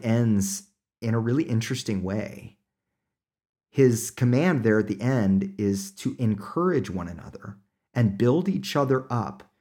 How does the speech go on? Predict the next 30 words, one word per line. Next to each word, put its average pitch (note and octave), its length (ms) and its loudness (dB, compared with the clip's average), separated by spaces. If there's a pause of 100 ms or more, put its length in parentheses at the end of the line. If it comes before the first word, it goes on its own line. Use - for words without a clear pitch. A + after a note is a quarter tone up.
(320)
just B2 440 -2
as B2+ 160 4
in A2+ 160 4
fact A2+ 440 -2
you A2+ 280 0
are G2 180 -6
doing. G2 520 -2 (1000)
So F3+ 300 2
to F3+ 180 0
me, G3 320 2
when E3+ 140 2
I B2+ 80 4
read A2+ 260 4
this F#2+ 220 0
reading, E2+ 580 -10 (540)
it C#3 80 -2
seems B3 280 0
like F#3 160 2
Paul's C#3+ 240 -2
talking C3+ 160 2
about G#2 120 0
these G2 140 -2
big - 600 0
picture - 500 -4
things, F#2+ 380 -6
the C#3+ 80 -4
coming A3+ 480 0
of A#2 140 2
the B2 80 -4
Lord, G3+ 720 2